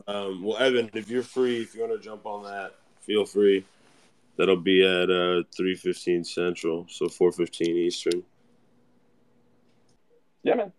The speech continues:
Speaker 2: I'm sure it'll be good regardless. There's definitely, uh,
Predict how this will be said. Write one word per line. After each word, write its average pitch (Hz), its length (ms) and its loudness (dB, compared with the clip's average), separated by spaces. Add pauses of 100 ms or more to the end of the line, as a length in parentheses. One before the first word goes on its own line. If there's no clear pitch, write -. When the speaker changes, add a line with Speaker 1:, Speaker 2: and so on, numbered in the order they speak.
(120)
Speaker 2:
I'm 131 120 -4
sure 151 160 2
it'll 147 120 0
be 135 80 2
good 127 220 2
regardless. 113 600 -2
There's 123 220 0
definitely, 120 580 -4
uh, 113 220 -2